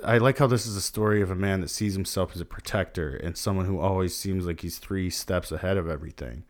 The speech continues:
And then so when his fi-, daughter finally goes missing, it's baffling and devastating, and that he is, has no control of the situation or foresight of the most likely horror horrible outcomes of, of missing children cases.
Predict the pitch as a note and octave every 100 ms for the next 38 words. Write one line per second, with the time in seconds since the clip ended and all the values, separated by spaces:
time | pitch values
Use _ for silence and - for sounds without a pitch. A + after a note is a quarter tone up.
0 | - F#2+ G2 F#2+ E2 G#2 F#2+ F2 - G2+
1 | F#2 F#2+ G2+ F#2+ - F#2+ F2+ F2 E2 G2
2 | G#2 - E2 D#2 A#1+ D#2 - G2+ F#2+ -
3 | E2+ E2 D2 F#2+ F#2+ F#2 - C2+ B1 G1+
4 | G1+ - G2+ F2+ F2+ F2+ D#2+ - - F2
5 | G2 G#2 G2+ F#2+ - G#2+ G2+ F#2+ E2 -
6 | - - F2 G2 E2+ - A#1+ - G2 -
7 | A2+ A2+ G2 G2 E2 D#2 E2+ F2+ F#2 -
8 | F#2+ F2+ E2+ - F#2+ F2 D#2+ - F#2 D#2
9 | F#2+ E2+ E2 D#2 - F#2+ G2+ F#2+ F2+ -
10 | A2+ G#2 D2+ - - A1+ - - -